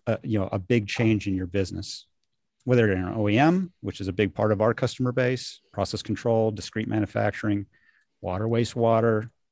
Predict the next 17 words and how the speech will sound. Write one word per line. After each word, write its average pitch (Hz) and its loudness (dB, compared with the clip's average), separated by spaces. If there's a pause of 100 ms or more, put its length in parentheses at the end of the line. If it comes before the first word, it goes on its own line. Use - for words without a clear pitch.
utility, 113 0 (480)
doesn't 160 2
matter. 127 2
I - -6
mean, 123 4
some 175 2
of 180 4
our 127 6
biggest 143 2
projects 127 -4 (420)
have 160 2
nothing 226 6
to 233 6
do 240 4
with 294 0
industrial 95 0
automation. 92 -6